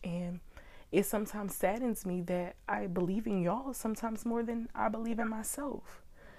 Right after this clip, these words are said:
But I know that has to change. And with me having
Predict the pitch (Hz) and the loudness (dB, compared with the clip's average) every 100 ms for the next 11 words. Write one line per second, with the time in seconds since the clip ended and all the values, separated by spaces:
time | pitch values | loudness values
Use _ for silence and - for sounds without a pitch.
0 | - - 202 196 190 175 175 180 180 165 | -16 0 2 4 4 4 2 2 0 0
1 | 175 - - - 165 147 55 - - - | -2 -2 -4 -2 -2 -4 -8 -10 -10 -12
2 | - - - - - - 185 175 185 185 | -14 -16 -16 -14 -12 -2 0 2 0 2
3 | 185 185 180 - 180 175 175 170 170 | 4 4 2 0 0 2 2 2 0